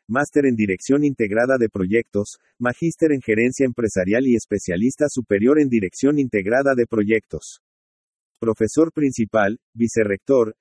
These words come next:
director del área de gestión y director fundador del Observatorio de la Pyme y de la revista Estudios de la Gestión de la Universidad Andina Simón Bolívar, sede Ecuador. Presidente, dos mil dieciocho,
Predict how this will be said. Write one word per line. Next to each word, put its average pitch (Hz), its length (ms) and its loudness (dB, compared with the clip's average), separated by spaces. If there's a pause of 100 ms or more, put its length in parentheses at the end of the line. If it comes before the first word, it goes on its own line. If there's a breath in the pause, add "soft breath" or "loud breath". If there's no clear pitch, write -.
(100)
director 117 480 2
del 120 220 2
área 127 280 2
de 104 120 0
gestión 135 440 -2
y 151 60 0
director 131 460 2
fundador 120 540 0
del 117 160 2
Observatorio 104 760 0
de 139 120 2
la 110 100 0
Pyme 123 300 0
y 120 60 2
de 110 100 2
la 101 120 2
revista 92 440 -2
Estudios 135 460 2
de 135 120 2
la 127 100 0
Gestión 120 400 -2
de 123 120 2
la 101 100 2
Universidad 90 680 -2
Andina 131 420 0
Simón 110 400 -2
Bolívar, 117 500 0 (140)
sede 151 380 2
Ecuador. 98 440 0 (800)
Presidente, 127 680 0
dos 101 200 0
mil 147 180 0
dieciocho, 131 640 0